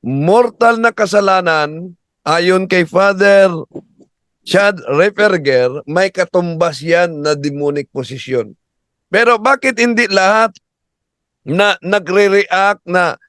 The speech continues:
para sa nakita niyong bidyong lumulutang? Dahil iba-iba ang taktika ng demonyo.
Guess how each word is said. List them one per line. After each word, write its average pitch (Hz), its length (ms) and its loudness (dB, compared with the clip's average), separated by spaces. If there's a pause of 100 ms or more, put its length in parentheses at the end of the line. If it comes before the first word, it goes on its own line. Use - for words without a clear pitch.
(180)
para 196 340 2
sa 180 160 -4
nakita 185 480 -2
niyong 175 240 -4
bidyong 175 400 -2
lumulutang? 175 880 0 (540)
Dahil 170 440 0
iba-iba 160 640 0
ang 131 400 -2
taktika 147 480 -2
ng 131 240 -6
demonyo. 120 560 -10